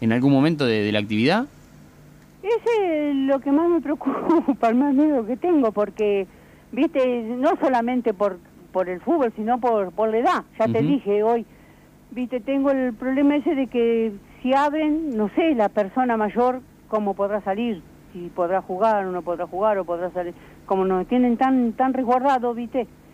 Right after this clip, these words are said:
Speaker 2: y amo la vida, amo la vida.
Speaker 1: Ujú.
Speaker 2: No me quiero enfermar para... para, eh, es
Speaker 1: Claro.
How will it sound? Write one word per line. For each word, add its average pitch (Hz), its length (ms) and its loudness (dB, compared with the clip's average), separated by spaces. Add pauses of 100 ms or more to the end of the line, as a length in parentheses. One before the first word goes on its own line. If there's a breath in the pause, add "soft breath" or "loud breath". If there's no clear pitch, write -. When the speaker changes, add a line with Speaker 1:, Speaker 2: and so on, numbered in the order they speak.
(220 loud breath)
Speaker 2:
y 196 220 -4
amo 254 240 2
la 320 140 2
vida, 277 320 0 (320)
amo 202 220 -2
la 185 100 0
vida. 202 300 0 (280)
Speaker 1:
Ujú. 123 260 -2 (140)
Speaker 2:
No 170 100 -2
me 175 120 0
quiero 247 180 0
enfermar 196 400 0 (220)
para... 156 320 -2
para, 151 420 -4 (1080)
eh, 165 560 -4
es 202 160 2 (300 loud breath)
Speaker 1:
Claro. 185 160 0